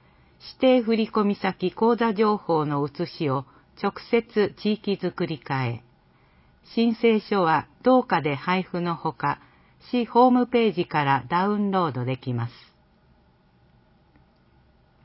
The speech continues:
十月一日からインフルエンザ予防接種費用を助成。問い合わせ、六十五歳以上の方などの助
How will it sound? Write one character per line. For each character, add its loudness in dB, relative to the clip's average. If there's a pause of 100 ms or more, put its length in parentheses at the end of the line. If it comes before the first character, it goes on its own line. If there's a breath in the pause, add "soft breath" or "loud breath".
(1600)
十 2
月 2 (180)
一 0
日 -2
か 0
ら 2
イ 4
ン 6
フ -2
ル 4
エ 2
ン 0
ザ 0
予 0
防 2
接 0
種 -4
費 -2
用 0
を -2
助 -8 (120)
成。 -6 (880 soft breath)
問 2
い 2
合 0
わ 0 (120)
せ、 -4 (460 soft breath)
六 -2
十 0
五 0
歳 0
以 -2
上 0
の -6
方 -2
な -4
ど -6
の -4
助 -8